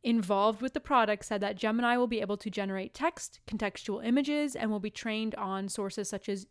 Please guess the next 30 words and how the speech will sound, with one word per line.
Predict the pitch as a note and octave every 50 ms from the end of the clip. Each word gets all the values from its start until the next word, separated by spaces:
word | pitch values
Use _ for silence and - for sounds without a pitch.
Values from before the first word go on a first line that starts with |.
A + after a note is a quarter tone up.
| -
YouTube | - G3+ A#3 F4+ G4 - B3+ A3 F#3 E3+
video | F#3 F#3 G3 F#3+ G3+
transcripts. | - - G#3 - - F3 - - - - - - - - - - - - - - - - - - _ _
So | - - C#4 C4 B3+ B3+ B3+ B3+ B3+
we're | B3+ C#4+
gonna | B3+ F4 F4+ E4
have | - - -
to | D4+
kinda | C#4+ - C4+ B3+ A#3 A3 G3+
wait | F#3 G#3 G#3+ A3+ A3+ - -
and | G#3+ G3 F#3+ -
see | - - - C4 C4 C4
here | B3 - C4 B3+ B3 A#3+ A#3 A#3 A#3 -
if | - A3+ G3+ - - - - _ _ _ _ _ _ _ _ -
Gemini | - G#3+ G3 G3 G#3 G3 G3 G3
will | F#3+ F#3+ - -
actually, | G3+ G3 G3 - - - A#3 G#3+ G#3 G3+ G3+
first | - - C#4 C4+ - -
of | G#3
all, | G#3 G3 G3
launch, | F#3+ G3+ G#3 G#3+ A3+ A3+ A3 - - - -
second | - - A#3 G#3+ - A#3+ A3
of | F#3+
all, | G3 G3 G3 F#3+ F#3 - _ _ - F3+ - _ _ _ - F#3+
dethrone | E3+ G#3+ G3+ F#3+ - A3 G#3 G3+ G3 G#3 G#3+
chat | - A3+ G3 F#3+ -
G | - G3+ F#3
P | - G#3+ G3
T. | - - G3+ G#3+ A3 B3 D4 D4 - - - - - - - - _ _ _ -
It's | - D4 D4+ - - - - - - -